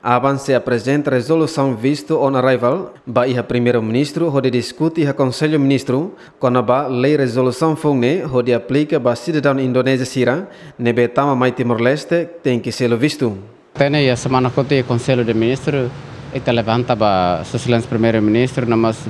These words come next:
Speaker 2: eh, manek, para tu hare assunto ida Timor-Leste quando tama ba Indonesia selo, honorable mas selo, ah, mas bem, mas é Timor-Leste, ah, Indonesia, mas é Timor-Leste, né?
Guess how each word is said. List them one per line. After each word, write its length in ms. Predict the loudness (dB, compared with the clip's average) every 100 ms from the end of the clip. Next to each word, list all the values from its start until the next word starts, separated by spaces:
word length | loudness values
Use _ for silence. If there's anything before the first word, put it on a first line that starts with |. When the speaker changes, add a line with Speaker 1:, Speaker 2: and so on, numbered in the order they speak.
| -2
Speaker 2:
eh, 520 | 2 2 2 2 0 -2
manek, 360 | 2 2 0 -4 -18 -16 -16 -16 -14 -14 -8
para 160 | -2 0
tu 120 | 0
hare 480 | -2 -4 -2 2 0
assunto 440 | 0 -2 -2 2
ida 360 | 2 2 0 -2 -10 -18 -16 -10 -4
Timor-Leste 640 | 0 0 0 0 -2 -4
quando 280 | -2 -2 -2
tama 280 | 0 0
ba 120 | 2 0
Indonesia 560 | 0 0 0 0 -2
selo, 380 | -4 -2 -2 -2 -4 -2
honorable 500 | 0 2 2 2 0
mas 160 | -2 -2
selo, 400 | -2 -2 -2 -6 -10 -16 -16 -16 -12 -2
ah, 280 | 2 2 0
mas 160 | -2
bem, 140 | 0 2
mas 220 | 2 2
é 80 | 0
Timor-Leste, 840 | 0 0 2 0 -2 -2 -2 -2 -2
ah, 100 | 0
Indonesia, 400 | 2 2 2 2
mas 140 | 0 0
é 60 | 0
Timor-Leste, 540 | 0 0 0 0 -2
né? 280 | -2 -2